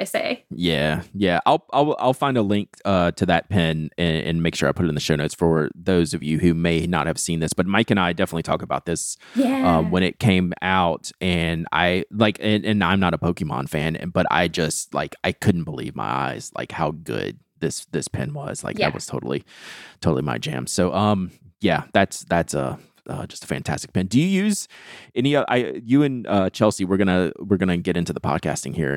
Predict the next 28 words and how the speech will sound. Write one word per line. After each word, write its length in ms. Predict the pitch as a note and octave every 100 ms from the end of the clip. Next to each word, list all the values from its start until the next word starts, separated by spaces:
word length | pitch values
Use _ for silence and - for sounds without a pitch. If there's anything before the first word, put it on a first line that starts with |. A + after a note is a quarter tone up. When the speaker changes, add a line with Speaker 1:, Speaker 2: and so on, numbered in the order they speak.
| -
Speaker 2:
in 80 | D2+
just 180 | B1+
a 60 | -
second. 320 | - E2+ -
Your, 180 | C#2 - -
your 140 | E2+
podcast 500 | - D2+ - D2+ -
partner 260 | - D#2 D2+
on 80 | C#2+
your, 260 | C#2+ A#1+ E2
your 100 | E2+
most 240 | D#2+ C#2+
recent 300 | - D2 C#2+
ep-, 120 | A1 - -
episode, 400 | E2+ - D#2+ E2+
we're 60 | -
talking 240 | F#2+ F#2
about 220 | E2 C2+
video 340 | E2+ F2+ F#2 D2+
game 260 | C#2+ C#2+
stationery. 800 | - C2 C#2+ - C#2+ C2 D2 D#2+ - - -
Do 100 | G#2
you 140 | G#2+
use 380 | G#2 G#2 A2 -
actually, 540 | F#2+ F#2 - G2 F#2 G2 _ -
um, 380 | G#2 F#2 E2+ G2 G#2
much, 720 | F#2+ F2+ F2+ - - - -
like, 240 | E2+ E2